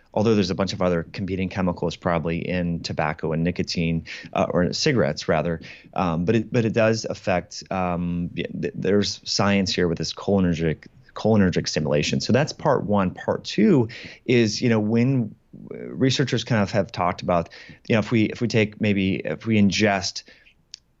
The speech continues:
two equal diets, one is twenty-five hundred calories, you know, but one's more high in carbohydrates, another one is low in carbohydrates, high in fat, we're gonna get different levels of intracellular metabolites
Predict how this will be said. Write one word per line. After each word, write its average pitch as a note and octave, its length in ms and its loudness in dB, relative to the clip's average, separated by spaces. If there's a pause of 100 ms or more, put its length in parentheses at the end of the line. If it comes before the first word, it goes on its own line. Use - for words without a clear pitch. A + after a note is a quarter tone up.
(140)
two B2 440 0
equal G#2+ 260 0
diets, E2+ 560 0
one F#2+ 260 -2
is F2+ 160 -2
twenty-five G2 400 -4
hundred F2 320 -4
calories, E2 600 -2
you F2 80 -2
know, E2+ 100 0
but - 180 -2
one's F#2 400 0
more F2+ 200 2
high F2+ 240 0
in E2+ 160 0
carbohydrates, F2 720 -4
another F2 200 -4
one E2+ 180 -2
is D#2+ 220 -6
low F#2 220 2
in F#2+ 60 0
carbohydrates, E2+ 600 -4
high F2 240 -4
in D#2+ 140 -2
fat, G2 420 -2 (380)
we're A2 160 2
gonna B2 100 6
get A2 220 4
different G#2+ 440 -2
levels F#2+ 560 2
of F2 160 -2
intracellular F#2 720 0
metabolites E2 840 -2